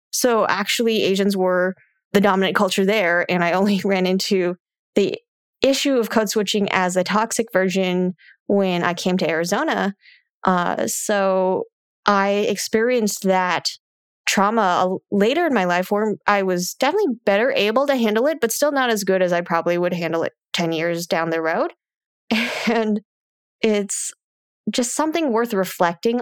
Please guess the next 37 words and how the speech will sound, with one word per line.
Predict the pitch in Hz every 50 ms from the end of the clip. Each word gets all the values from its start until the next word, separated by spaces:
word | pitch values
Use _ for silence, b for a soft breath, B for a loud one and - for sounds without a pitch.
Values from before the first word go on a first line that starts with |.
| -
on, | - 240 240 247 247 247 247 247 247 240 220 220
journal | - - 254 262 269 269 277 269 269 262 -
on | - 262 262 262 262 254
it, | 254 254 254 247 233
go | - 240 262
take | 269 - - 302 294
a | 285 262
walk, | 247 233 233 233 240 247 240 - -
talk | - - - 240 240
to | - 294 302
a | 302
friend | 277 - - 180 180 190 208
about | 220 208 220 220 214 208
what | 196 190 185
that | 202 196 196
means | 196 196 196 196 196
for | - - 185
you, | 180 175 175 196 233 285 349 _ _ _ _ _ _ _ -
because | 285 269 240 - 254 262 254 240 226 233 - _ _ _ _ _ _ -
your | 226 226 233
immigrant | 233 233 233 269 269 320 320 -
status | - 247 226 226 226 226
has | - 226 214 214
no | 202 208 214
bearing | 196 196 180 185 175 190 -
on | - - 196 190
whether | 185 180 175 175
or | 175
not | 175 165 - -
you | 170 170
belong. | 175 170 - 80 - - 214 202 _ _ _ _ _ _ _ _ -
Legally, | 214 254 294 302 - 208 160 156 185 208 240
when | 262 262 233 214 202 196 196 190 - -
we | -
talk | 233 220 190 196 190
about, | 202 190 180 170 - -
like, | 180 180 - - - - -